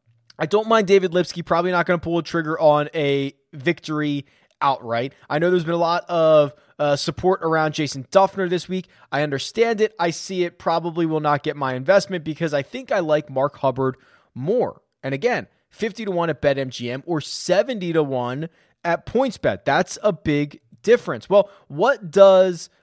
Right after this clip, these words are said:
um, what does Mark Hubbard do very well? Uh, or what does he not do very well? Well, he's a constant loser, uh, off the tee in strokes gained tee to green, but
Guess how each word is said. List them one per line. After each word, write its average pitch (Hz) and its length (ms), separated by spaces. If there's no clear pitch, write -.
um, 127 560
what 180 460
does 170 340
Mark 156 320
Hubbard 135 400
do 131 460
very 120 340
well? 98 400
Uh, 107 260
or 131 160
what 143 200
does 131 160
he 127 120
not 139 380
do 113 180
very 98 220
well? 90 240
Well, 117 80
he's 135 140
a 135 60
constant 220 540
loser, 151 840
uh, 135 280
off 160 240
the 151 80
tee 175 240
in 165 80
strokes 156 320
gained 147 240
tee 147 160
to 131 80
green, 160 320
but 156 200